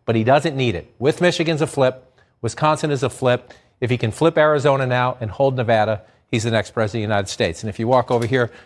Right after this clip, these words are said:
and look at the map, I have Michigan up right now. You look at the lead, you're twenty thousand five hundred votes ag-, ahead, as Joe Biden said. President Trump carried the state four years ago. You wanna go back in history,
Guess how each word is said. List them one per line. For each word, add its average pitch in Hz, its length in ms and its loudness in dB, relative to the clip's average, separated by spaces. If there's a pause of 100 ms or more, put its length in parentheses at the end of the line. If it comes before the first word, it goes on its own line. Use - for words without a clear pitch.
(140)
and 120 100 0
look 123 140 -2
at 117 100 -4
the 117 60 -2
map, 120 380 0
I 113 100 2
have 117 120 0
Michigan 131 400 -2
up 123 160 0
right 117 200 0
now. 117 300 -2 (340)
You 123 80 -2
look 143 180 0
at 131 120 -2
the 131 80 -2
lead, 131 380 0 (300)
you're 123 120 0
twenty 143 340 -2
thousand 131 440 2 (140)
five 127 240 4
hundred 131 160 -2
votes 123 300 0
ag-, 117 200 -4
ahead, 127 460 0
as 110 180 -4
Joe 123 180 0
Biden 120 280 2
said. 139 320 0 (220)
President 113 320 -2
Trump 127 200 -2
carried 123 260 0
the 117 60 -6
state 120 340 -2
four 127 200 -2
years 139 280 0
ago. 123 260 2
You 117 100 -4
wanna 123 140 -4
go 117 80 0
back 123 240 2
in 117 60 -2
history, 139 420 0